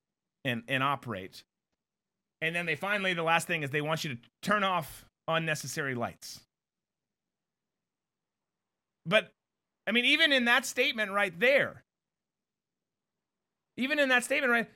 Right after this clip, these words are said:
how do you define what's a necessary or unnecessary light? Isn't that up to, that's up to the user, right? It's just more leftist double talk. Like, it's,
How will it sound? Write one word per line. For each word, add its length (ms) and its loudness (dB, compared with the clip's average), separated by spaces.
how 120 6
do 60 4
you 120 4
define 420 4
what's 180 0
a 60 2
necessary 680 2
or 100 2
unnecessary 640 2
light? 220 4
Isn't 200 -2
that 160 4
up 180 2
to, 300 4
that's 160 -4
up 160 6
to 80 -6
the 140 0
user, 420 6
right? 420 0
It's 140 -8
just 140 -8
more 200 -2
leftist 400 -4
double 280 2
talk. 300 -8
Like, 160 0
it's, 300 -6